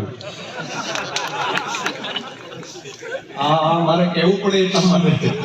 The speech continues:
આમાં સહકારી આગેવાન તરીકે તમે બધા આજુબાજુના તાલુકાઓમાંથી પણ બધા આવ્યા છે.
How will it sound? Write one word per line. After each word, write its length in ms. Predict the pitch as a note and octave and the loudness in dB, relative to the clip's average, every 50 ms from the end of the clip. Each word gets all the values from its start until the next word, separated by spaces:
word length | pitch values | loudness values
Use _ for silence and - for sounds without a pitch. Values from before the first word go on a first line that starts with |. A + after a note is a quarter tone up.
| - - - - - - - C#4+ C#4 - D#4 - - - - - - - - - - - - - - - - - - - - - | -4 -4 -6 -8 -10 -10 -12 -12 -12 -12 -12 -12 -10 -12 -12 -12 -12 -14 -16 -18 -20 -20 -20 -20 -20 -20 -18 -16 -16 -16 -12 -6
આમાં 340 | - E3 F3+ F3+ A#3 B3 B3 A#3 - - F3+ - | -2 0 2 2 4 2 2 2 -2 -4 -6 -4
સહકારી 540 | - F#3 F3+ F3 F3 F#3+ A3 A3 A#3 A#3 G#3+ | 0 0 2 2 2 2 2 4 4 4 4
આગેવાન 380 | G3+ F#3+ G#3+ A3 A3 A3 A3 | 4 4 4 4 4 2 2
તરીકે 420 | G#3+ G#3+ G#3 G#3 G#3 - G#3+ A3 G#3+ G#3 G#3 G#3+ - - - - - - - - - C#4 - - - - | 2 2 2 2 2 2 4 4 6 6 4 2 0 -4 -6 -10 -12 -14 -16 -16 -16 -16 -16 -10 -2 2
તમે 180 | F3+ F#3 G3+ | 4 4 4
બધા 760 | G3 F#3+ - C4 C4+ C#4 C4+ - F#3 D#3+ F3+ G3+ G#3+ G#3+ - - - - - - - - - - - - - - - _ _ _ _ _ _ _ _ _ _ _ D3+ D#3+ D#3 _ _ _ _ _ _ _ _ _ _ _ _ _ _ _ _ _ _ _ _ _ _ _ _ _ _ _ _ _ _ _ _ _ _ _ _ _ _ - - - _ _ _ _ _ | 4 4 4 4 4 2 0 0 2 4 4 4 4 4 2 2 0 -2 -4 -8 -10 -12 -14 -16 -20 -20 -20 -20 -20 _ _ _ _ _ _ _ _ _ _ _ _ _ _ _ _ _ _ _ _ _ _ _ _ _ _ _ _ _ _ _ _ _ _ _ _ _ _ _ _ _ _ _ _ _ _ _ _ _ _ _ _ -20 -20 -20 _ _ _ _ _
આજુબાજુના 680 | - C#3+ D#3 E3+ F3+ A3+ G#3+ G#3 F#3+ G3 G#3 G#3 G#3+ G3 | -2 0 0 2 2 2 2 4 4 4 4 4 4 2
તાલુકાઓમાંથી 760 | - E3+ F#3 F#3+ G#3 G#3 G#3+ G3+ G3+ G3+ G3 G#3 G3+ G3+ F#3+ | 2 2 4 4 4 4 4 4 4 4 4 2 2 2 2
પણ 160 | G3 F#3 E3+ | 2 2 2
બધા 200 | D#3+ D#3+ F3 D#3+ | 2 2 2 2
આવ્યા 300 | D#3 E3 F3+ F3 F3 F3 | 2 2 2 2 2 4
છે. 120 | G3 G#3 | 4 4